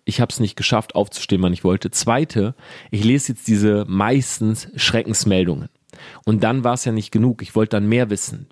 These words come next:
Wie sechzehn Tote in Berlin? Wie kam's zustande? Bin also auf bild punkt de gegangen und hab mir erstmal die komplette, äh, Medienlandschaft durchgeklickt, hab mir erstmal komplett angeguckt, was sagt,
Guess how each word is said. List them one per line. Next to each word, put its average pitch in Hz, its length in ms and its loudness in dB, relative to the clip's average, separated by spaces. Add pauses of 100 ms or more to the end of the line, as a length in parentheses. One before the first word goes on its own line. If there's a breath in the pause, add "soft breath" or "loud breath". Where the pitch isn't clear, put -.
Wie 110 220 4
sechzehn 101 480 0
Tote 104 280 2
in 92 100 0
Berlin? 90 320 2
Wie 95 80 0
kam's 113 300 -2
zustande? 110 400 0
Bin 98 180 -2
also 104 220 2
auf 92 200 0
bild 147 340 0
punkt - 40 -2
de 95 260 0
gegangen 82 500 -4 (520 loud breath)
und 101 160 2
hab 127 200 2
mir 113 160 0
erstmal 120 460 2
die 101 140 0
komplette, 117 840 0 (460 loud breath)
äh, 104 320 2
Medienlandschaft 107 1000 2
durchgeklickt, 110 720 0
hab 104 120 -4
mir 92 80 0
erstmal 101 300 0
komplett 113 500 -2
angeguckt, 104 640 0
was 101 200 2
sagt, 98 400 0